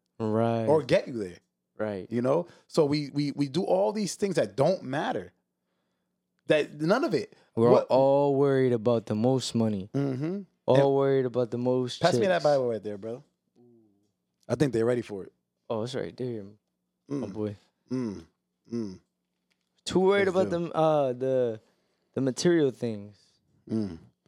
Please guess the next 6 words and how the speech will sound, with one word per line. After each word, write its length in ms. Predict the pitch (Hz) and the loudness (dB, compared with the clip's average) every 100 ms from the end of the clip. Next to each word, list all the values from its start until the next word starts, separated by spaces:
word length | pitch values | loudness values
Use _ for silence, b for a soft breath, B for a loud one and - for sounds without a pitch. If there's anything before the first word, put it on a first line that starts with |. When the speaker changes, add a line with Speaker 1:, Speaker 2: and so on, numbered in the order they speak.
| b b b b b _ | b b b b b _
Speaker 2:
Look 180 | 131 151 | 2 4
what 160 | 175 156 - _ | 2 0 -8 _
Second 400 | - 151 143 147 | -4 -2 -2 -4
Corinthians 720 | 127 135 123 110 101 104 - _ _ _ _ _ _ _ _ _ _ _ _ | -4 -2 -2 -4 -4 -6 -12 _ _ _ _ _ _ _ _ _ _ _ _
chapter 380 | - 147 143 156 | -2 -2 0 -2
four, 480 | 143 - 113 104 113 | 0 0 0 -2 -6